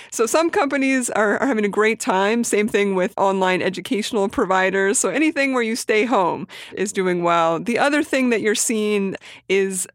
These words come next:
mortgage rates are hit, uh, an all-time low in the last few days. So the lowest price that I saw was three point two nine on a thirty-year fixed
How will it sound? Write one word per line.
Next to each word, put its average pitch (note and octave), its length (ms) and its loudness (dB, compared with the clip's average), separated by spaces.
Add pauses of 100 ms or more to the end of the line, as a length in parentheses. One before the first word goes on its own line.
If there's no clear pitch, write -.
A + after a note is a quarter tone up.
mortgage A3 640 0
rates D#3+ 520 -4
are E3+ 480 -2 (460)
hit, A3 440 -2
uh, - 60 -12
an F#3 400 0
all-time G#3 680 0
low E3+ 520 0
in F#3+ 120 -4
the F3 80 0
last D#3+ 340 -2
few F3 240 -6
days. E3 480 -2
So F#3+ 160 -2
the E3+ 140 -4
lowest G3+ 360 2
price G3 340 2
that F#3 140 0
I F#3+ 200 2
saw F#3 340 2
was E3+ 240 -2
three B3 380 -2
point G#3 500 -2
two G#3 380 -4
nine E3 680 -2
on E3+ 220 -4
a F#3 80 -6
thirty-year F3 840 0
fixed - 520 -8